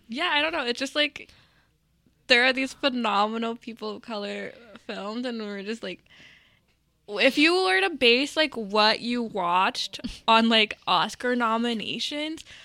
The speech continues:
it just, you're not gonna get, like, a fulfilled, like,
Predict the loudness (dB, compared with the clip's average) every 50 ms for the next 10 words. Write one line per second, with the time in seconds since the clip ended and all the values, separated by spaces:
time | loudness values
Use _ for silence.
0 | -20 -20 -20 -20 _ _ _ _ _ 0 0 2 2 2 -2 -2 -2 -2 -2 -2
1 | -2 -2 0 0 4 4 6 4 4 2 -2 -4 -4 -4 -6 -2 2 2 2 2
2 | 2 0 0 -2 -2 -4 -12 -18 -20 -20 _ _ _ _ _ _ _ _ _ -2
3 | -2 -2 -2 -4 -6 -4 -4 -4 -6 -6 -4 0 2 4 4 4 4 4 2 0
4 | -2 -4 -4 0 2 2 2 0 -2 -6 -16